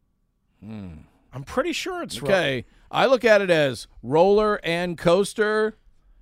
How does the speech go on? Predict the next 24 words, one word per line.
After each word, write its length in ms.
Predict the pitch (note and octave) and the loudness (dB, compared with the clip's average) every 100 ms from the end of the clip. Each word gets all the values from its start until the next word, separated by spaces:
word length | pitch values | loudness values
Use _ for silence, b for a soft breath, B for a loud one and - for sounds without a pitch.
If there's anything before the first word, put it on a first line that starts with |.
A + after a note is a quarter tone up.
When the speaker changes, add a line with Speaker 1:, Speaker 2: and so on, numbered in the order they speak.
| _ | _
Speaker 1:
but 280 | - D3+ C#3+ _ _ | 0 0 0 _ _
Speaker 2:
I'm 160 | E3+ F#3+ | -6 0
Speaker 1:
for 80 | E3 | 2
Speaker 2:
go- 40 | |
Speaker 1:
the, 200 | D#3+ - - | 2 0 -2
for 80 | F#3 | 0
Speaker 2:
I'm 60 | |
Speaker 1:
the, 180 | F#3 F3+ | 0 -2
for 200 | D3 G#3 | -4 -2
the 120 | G3+ | -2
sake 460 | F#3 - A3+ C4 - | -2 2 4 4 2
of, 520 | - A3+ G#3+ G#3+ D#3+ - _ _ _ | 6 8 8 4 -2 -8 _ _ _
for 120 | - | -6
the 100 | F#3+ | -4
sake 300 | - A3+ B3 | 0 0 0
of 160 | B3+ G#3 | -2 0
the 340 | A3+ A3 G3+ D#3+ | 0 0 -6 -12
show, 440 | - A3 G3 F3 | 0 2 4 2
I'll 140 | E3 E3 | 0 0
give 180 | F#3+ F3+ | 0 2
you 120 | D#3+ | 2
a 60 | |
ding. 560 | C3+ G#2+ E3 B2+ G2 F2+ - - - | 2 0 0 0 -6 -14 -18 -10 -6
Speaker 2:
Okay. 380 | D#3+ F3 G#2+ | -2 -2 -4